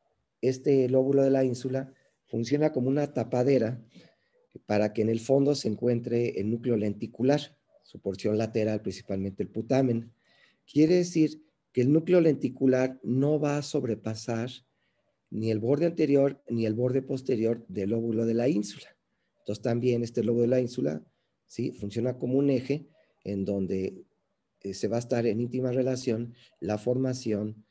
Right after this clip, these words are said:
de núcleo lenticular. Entonces, aquí podríamos decir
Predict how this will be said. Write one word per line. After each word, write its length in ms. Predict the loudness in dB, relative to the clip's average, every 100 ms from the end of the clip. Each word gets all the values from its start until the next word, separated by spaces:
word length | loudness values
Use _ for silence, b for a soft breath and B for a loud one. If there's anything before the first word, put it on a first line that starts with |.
| b b _
de 500 | -6 -4 -2 -6 -6
núcleo 560 | -4 -4 -4 -4 -4 -6 _
lenticular. 720 | -8 -4 -4 -8 -14 -12 -12 -16
Entonces, 440 | _ -10 -8 -10 -12 _ _ _ _ -14 -6
aquí 420 | -4 -2 -4 -2
podríamos 440 | 0 4 4 4 0
decir 480 | -2 -2 -6 -8